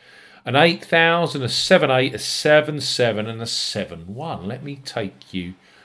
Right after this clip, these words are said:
through it. First up, Russell Henley at nine thousand four hundred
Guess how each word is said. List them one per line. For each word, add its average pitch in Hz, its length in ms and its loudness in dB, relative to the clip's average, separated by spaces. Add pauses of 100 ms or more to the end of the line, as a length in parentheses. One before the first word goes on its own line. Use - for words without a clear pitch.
(160)
through 220 280 6
it. 87 200 2 (640)
First 208 460 8
up, 190 360 6
Russell 165 880 4
Henley 151 600 -2
at 120 400 -4
nine 139 1000 -2 (180)
thousand 127 1040 0
four 160 560 0
hundred 127 720 -4